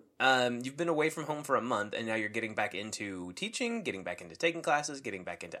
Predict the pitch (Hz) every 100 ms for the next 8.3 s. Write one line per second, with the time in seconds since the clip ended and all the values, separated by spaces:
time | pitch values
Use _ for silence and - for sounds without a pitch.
0 | - 196 160 98 78 82 92 120 139 131
1 | - - 165 165 170 - - - - -
2 | 120 117 104 92 87 87 _ - - -
3 | - _ - 131 120 139 175 180 185 180
4 | 180 170 156 - - _ - - 147 131
5 | 151 160 127 147 185 139 113 123 117 -
6 | 120 110 107 110 110 170 147 143 120 104
7 | 104 117 120 127 127 135 - - 117 104
8 | 107 107